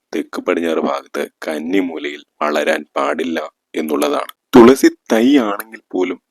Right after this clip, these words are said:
അത് അവിടുന്ന് പറിച്ചു മാറ്റണം. കാരണം നമ്മുടെ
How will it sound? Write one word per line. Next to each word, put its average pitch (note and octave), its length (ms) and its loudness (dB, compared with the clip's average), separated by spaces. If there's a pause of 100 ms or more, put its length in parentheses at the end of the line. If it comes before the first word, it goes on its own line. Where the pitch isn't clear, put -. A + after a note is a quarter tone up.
(140)
അത് - 160 -4
അവിടുന്ന് - 280 -4 (100)
പറിച്ചു D3+ 320 -4 (100)
മാറ്റണം. - 340 -10 (400)
കാരണം A#2+ 320 4 (180)
നമ്മുടെ A2+ 300 2